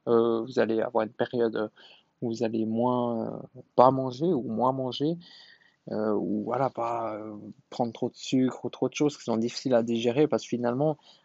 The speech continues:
euh, il va falloir, euh, pousser le jeûne beaucoup plus longtemps. Donc, euh, voilà. Donc, vous pouvez faire ça donc,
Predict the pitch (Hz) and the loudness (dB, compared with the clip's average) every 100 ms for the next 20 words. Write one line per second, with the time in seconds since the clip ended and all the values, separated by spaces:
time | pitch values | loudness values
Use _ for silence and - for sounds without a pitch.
0 | _ 123 117 - 120 117 - 127 139 131 | _ -4 -2 -2 -2 0 6 8 8 6
1 | 117 107 - 143 - 147 127 113 117 131 | 4 2 -2 -8 2 4 4 2 0 0
2 | 110 117 - _ 127 120 117 - 127 120 | 0 -2 -4 _ -4 -2 -2 -2 -2 -2
3 | 110 107 - 107 104 - 104 113 _ - | -6 -10 -10 -12 -10 -8 -8 -10 _ -20
4 | - - _ - 117 - 131 123 120 - | -20 -20 _ 0 2 4 4 4 2 4
5 | 123 113 113 | 4 4 -2